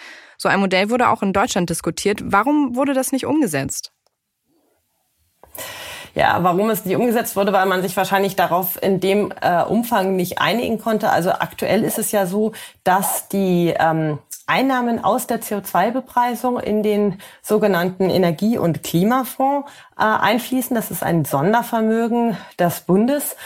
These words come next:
Speaker 2: aus dem dann eben, ähm, Fördermaßnahmen, ähm, umweltpolitische Maßnahmen finanziert werden. Ähm, es wäre natürlich sinnvoll, ähm, die Einnahmen aus der C O zwei Bepreisung auch zurückzuführen. Und wir hatten im Sachverständigenrat auch so einen Vorschlag gemacht.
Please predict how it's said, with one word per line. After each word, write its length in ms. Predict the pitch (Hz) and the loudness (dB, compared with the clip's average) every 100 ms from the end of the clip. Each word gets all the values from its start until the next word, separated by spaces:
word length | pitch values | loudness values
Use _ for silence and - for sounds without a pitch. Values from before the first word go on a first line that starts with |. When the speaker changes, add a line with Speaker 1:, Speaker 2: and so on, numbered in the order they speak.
| - - | -10 0
Speaker 2:
aus 320 | 208 - - | 0 0 -2
dem 280 | 180 220 202 | 0 2 0
dann 280 | 180 214 | 0 0
eben, 500 | - 202 196 202 202 - | 0 0 2 2 2 0
ähm, 460 | 180 185 180 180 - _ - - - - | 0 2 0 -2 -10 _ -16 -14 -16 -14
Fördermaßnahmen, 2000 | - 190 190 220 202 196 190 - 185 180 175 165 185 185 180 175 175 170 180 175 - | -4 2 4 6 6 6 4 4 2 2 2 4 2 -2 -2 0 0 0 0 0 0
ähm, 520 | 170 165 165 160 165 - | 2 2 2 0 -2 -4
umweltpolitische 840 | 185 180 165 160 185 165 156 - | 0 2 2 0 0 0 0 -2
Maßnahmen 540 | 147 147 - 147 151 143 | -2 -2 -2 -2 -2 -2
finanziert 640 | 147 139 147 - - - | -4 -4 -6 -8 -10 -10
werden. 320 | - - - - - - - - | -12 -10 -12 -12 -14 -12 -12 0
Ähm, 180 | 160 - | 0 2
es 200 | 185 185 | 0 2
wäre 120 | 202 | 4
natürlich 360 | 262 254 240 - | 2 0 -2 0
sinnvoll, 580 | 262 330 - 190 220 262 - - | 2 2 2 2 2 0 -8 -2
ähm, 300 | 208 208 190 - - | 2 2 -2 -8 -2
die 220 | 214 - | -2 2
Einnahmen 580 | 165 220 269 254 247 240 | 2 4 2 2 2 2
aus 300 | - 214 - | 0 0 0
der 260 | 208 202 202 | 2 2 0
C 140 | 214 | -2
O 40 | |
zwei 220 | 202 - 208 | -2 0 0
Bepreisung 480 | 214 196 190 202 | 2 2 2 2
auch 220 | - 185 - | 0 0 0
zurückzuführen. 960 | 208 233 - - 160 - 139 143 143 | 0 0 -4 -8 -8 -2 0 2 0
Und 120 | 143 | 0
wir 80 | 160 | 2
hatten 140 | 160 196 | 2 0
im 80 | |
Sachverständigenrat 800 | 185 202 214 - 208 190 180 180 | 0 0 -2 0 0 2 2 0
auch 80 | - | -2
so 140 | - 185 | -2 -2
einen 80 | |
Vorschlag 420 | 175 185 180 160 160 | 0 -2 -2 -2 -2
gemacht. 480 | 151 196 285 - | 0 0 -2 -8